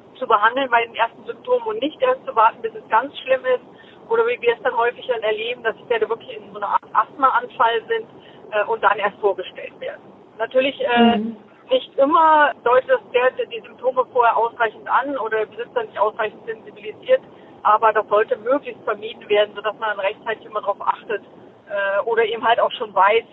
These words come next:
Speaker 1: in welcher Jahreszeit, Phase die Pferde besonders sensibel sind. Pferde, die reagieren sehr allergisch auf Raps zum Beispiel, also Pferde mit Asthma oder eben halt auf bestimmte andere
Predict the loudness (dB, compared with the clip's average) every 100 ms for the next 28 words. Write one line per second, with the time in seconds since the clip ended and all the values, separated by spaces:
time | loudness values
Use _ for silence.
0 | -20 -8 -4 -2 2 4 4 4 2 4
1 | 2 0 0 2 0 0 2 2 0 -8
2 | -10 -4 -2 0 -4 -6 -20 -16 -4 2
3 | 2 0 -4 -8 -10 -16 -14 -14 -16 -18
4 | -8 -2 0 0 0 -2 -4 -8 -2 2
5 | 4 4 0 -4 -6 0 0 -2 -10 -4
6 | -2 -2 -4 -8 -4 -4 -6 -20 -20 -18
7 | -14 -8 -8 -8 -4 -4 -4 -6 -4 -4
8 | -4 -4 -2 -4 -10 -20 -20 -20 -20 _
9 | 0 2 4 2 2 2 2 2 2 2
10 | 2 -2 -10 -20 -20 -14 -12 -6 -6 -2
11 | -2 -2 -2 2 2